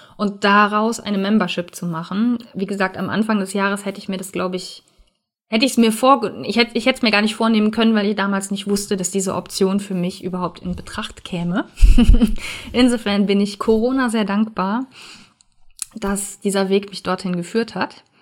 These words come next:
Ähm, ein weiterer Meilenstein ist, dass ich mein Coaching-Angebot oder generell mein Coaching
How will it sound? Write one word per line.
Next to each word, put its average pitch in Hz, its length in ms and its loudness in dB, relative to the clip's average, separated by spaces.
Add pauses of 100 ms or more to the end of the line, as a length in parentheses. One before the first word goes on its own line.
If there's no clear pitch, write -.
(800)
Ähm, 214 680 4
ein 208 140 2
weiterer 247 300 2
Meilenstein 226 580 4
ist, 214 100 0
dass 202 120 -2
ich 202 160 -6
mein 190 280 -2
Coaching-Angebot 220 1160 0
oder 190 160 0
generell 196 320 0
mein 190 200 -2
Coaching 208 800 -2